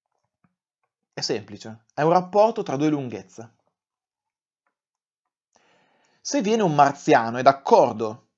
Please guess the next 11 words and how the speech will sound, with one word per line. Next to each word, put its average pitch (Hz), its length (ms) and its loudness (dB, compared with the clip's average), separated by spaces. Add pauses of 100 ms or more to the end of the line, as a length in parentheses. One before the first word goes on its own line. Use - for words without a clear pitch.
(300)
su - 200 -14
questo 117 260 -10
fatto, 117 320 -6
nel 120 80 -12
senso 131 220 -8
che 139 220 -8 (120)
per 160 180 -4
lui 143 420 -2 (500)
il 117 520 -4
rapporto 127 720 2
tra 123 340 4